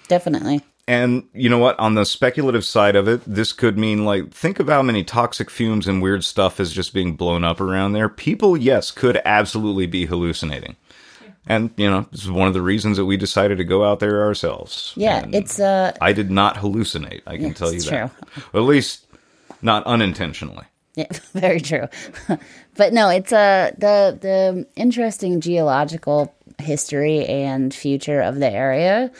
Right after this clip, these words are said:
Speaker 1: is, um, it makes it a very special place.
Speaker 2: Mm-hmm.
Speaker 1: Like, it has a, I don't know how, you know, a certain je ne sais quoi.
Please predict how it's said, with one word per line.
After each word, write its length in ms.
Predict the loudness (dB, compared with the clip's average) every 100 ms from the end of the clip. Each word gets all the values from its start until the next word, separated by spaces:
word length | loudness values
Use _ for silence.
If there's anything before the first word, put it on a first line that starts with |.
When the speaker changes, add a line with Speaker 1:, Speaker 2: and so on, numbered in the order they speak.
| -20 -20 _
Speaker 1:
is, 560 | 0 2 4 2 -2 -8 -14 -14
um, 400 | -8 -4 -4 -6 -4
it 80 |
makes 300 | 0 0 0
it 60 | -2
a 40 |
very 220 | 2 2 0
special 500 | -2 -4 -2 -4 -4
place. 760 | -2 -2 -2 -8 -14 -16 -10
Speaker 2:
Mm-hmm. 240 | -6 -6 -2 0
Speaker 1:
Like, 180 | 2
it 60 | 2
has 320 | 0 0 2
a, 420 | 4 4 2 -2 -6 _ -6
I 100 | -2
don't 140 | -2
know 100 | -4
how, 460 | -2 -2 -2 -6 -8
you 100 | -2
know, 300 | -2 0 -4 -2
a 220 | 0 0
certain 340 | 0 0 2 2
je 120 | 2
ne 120 | 0
sais 240 | 0 -2 0
quoi. 320 | 2 2